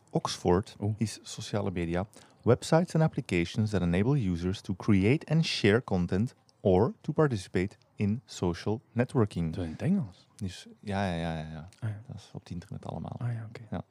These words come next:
Speaker 1: Dus vrij breed, hè. En,
Speaker 2: Ja.
Speaker 1: en wat verstaan we dan onder die noemer?
Speaker 2: Dus Facebook, tjoep tjoep, LinkedIn, Reddit. Ja, je hebt al gezien, MySpace.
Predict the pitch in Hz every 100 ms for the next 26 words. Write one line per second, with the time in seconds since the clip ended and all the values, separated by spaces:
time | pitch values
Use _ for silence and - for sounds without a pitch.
0 | _ 104 - 131 120 95 80 - 104 -
1 | 95 98 104 107 - - 110 110 104 101
2 | 101 95 101 131 - - _ _ - _
3 | - _ - - - 90 87 98 - -
4 | - 107 - 101 - - - - 98 98
5 | 107 104 98 98 - 110 110 110 - -
6 | - _ _ _ _ _ _ _ _ 95
7 | 90 90 87 90 80 90 92 - 92 92
8 | - -